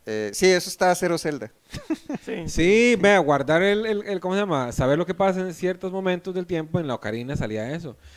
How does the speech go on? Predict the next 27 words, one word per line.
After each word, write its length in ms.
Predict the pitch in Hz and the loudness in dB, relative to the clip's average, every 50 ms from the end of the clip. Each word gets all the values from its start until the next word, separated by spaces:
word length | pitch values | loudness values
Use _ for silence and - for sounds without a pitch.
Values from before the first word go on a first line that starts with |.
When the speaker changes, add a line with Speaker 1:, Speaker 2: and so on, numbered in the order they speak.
| - _ _ _ _ | -20 _ _ _ _
Speaker 3:
que 140 | - 131 120 | -6 -6 -6
a 120 | 117 - | -6 -6
tal 160 | - 131 127 | -6 -6 -4
hora 200 | 135 139 143 139 | -4 -4 -4 -4
tenía 220 | 135 127 131 131 120 | -6 -6 -6 -4 -4
que 80 | 131 | -2
hacer 200 | 123 143 135 123 | 0 0 0 0
tal 200 | - 131 120 113 | 0 -2 -2 0
cosa, 520 | - 143 143 143 139 139 127 117 131 120 120 | 2 4 4 6 6 6 4 2 0 -2 -2
tal 160 | - 113 113 | -2 -2 0
otra 220 | 113 117 113 110 107 | 0 -2 -2 -6 -8
tenía 220 | - 113 107 107 | -8 -8 -8 -8
que 60 | 104 | -6
hacer 160 | 101 - 98 | -6 -4 -4
ta-, 180 | 92 98 87 - - | -6 -8 -10 -12 -14
tal 180 | - 104 101 117 | -12 -6 0 4
otra, 580 | 127 139 143 135 135 - 131 127 123 120 117 | 6 6 6 6 4 0 -2 0 0 0 -2
y 160 | 101 98 101 - | -4 -6 -6 -6
tal 160 | 104 104 104 | -4 -4 -4
y 60 | 104 | -4
tal. 260 | - 143 160 165 127 - - _ _ _ _ _ | -6 -8 -8 -8 -12 -16 -20 _ _ _ _ _
Entonces 320 | 120 113 117 131 127 117 117 | -16 -10 -8 -8 -6 -6 -8
el 80 | 113 | -8
MAE 460 | 113 117 117 127 135 139 143 135 131 123 | -6 -6 -4 -4 -4 -4 -6 -8 -10 -10
lleva 380 | 113 127 131 143 143 147 147 | -6 -4 -2 -2 0 0 0
ese 180 | 139 123 - 160 | -2 -4 -6 -8
progreso, 460 | - 156 147 147 151 151 143 - | -6 -4 -2 0 0 -2 -2 -4